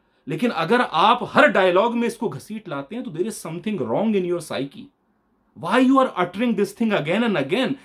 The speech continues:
even there where it is not necessary? ठीक है, तो ये लिबर्टी, जो उनका Statue of Liberty भी है, आजादी का मुजस्मा, हर चीज की आजादी, और एक शुतरे बेमहार।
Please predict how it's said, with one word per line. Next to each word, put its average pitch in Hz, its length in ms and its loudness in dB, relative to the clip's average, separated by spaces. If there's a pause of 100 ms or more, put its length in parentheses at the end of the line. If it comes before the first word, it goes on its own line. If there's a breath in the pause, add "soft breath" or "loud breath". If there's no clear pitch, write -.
(180 loud breath)
even 277 300 4
there 269 600 2
where 214 200 2
it 220 40 -4
is 202 160 -2
not 202 220 -2
necessary? 180 500 -12 (1300)
ठीक - 200 -16
है, - 60 -16
तो 214 100 -8
ये 196 140 2
लिबर्टी, 170 520 2
जो 180 80 6
उनका 175 180 2
Statue 175 440 2
of 202 100 6
Liberty 180 500 2
भी 196 100 -6
है, 135 100 0
आजादी 143 540 -2
का 151 360 2
मुजस्मा, 139 540 -4 (360 soft breath)
हर 285 120 4
चीज 262 240 0
की 208 160 -2
आजादी, 143 300 0
और 160 80 -2
एक 220 100 -2
शुतरे 233 340 0
बेमहार। 151 600 -2